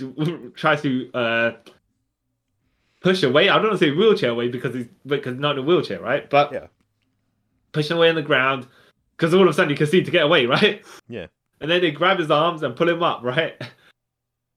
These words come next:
Speaker 1: And he, then, he, you know, his legs just drop down. He's like, "Oh, it's a Christmas miracle. I'm healed. I'm healed, guys. All right."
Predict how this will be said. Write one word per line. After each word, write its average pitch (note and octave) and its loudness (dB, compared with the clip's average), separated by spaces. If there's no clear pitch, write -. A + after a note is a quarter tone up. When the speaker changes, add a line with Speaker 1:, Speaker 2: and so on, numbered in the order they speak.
Speaker 1:
And C3 -6
he, C#3 -4
then, D#3+ -2
he, D#3+ -2
you C#3+ -2
know, B2+ 2
his C3 -2
legs F3 0
just C3+ -6
drop D3 0
down. B2+ -2
He's B2 -4
like, C3 -4
"Oh, A3 6
it's F#3 4
a - 2
Christmas A3 0
miracle. A#3+ 2
I'm F3+ 4
healed. C#4+ 4
I'm G3+ 0
healed, C#4 2
guys. A3+ 4
All C4 2
right." B3+ 2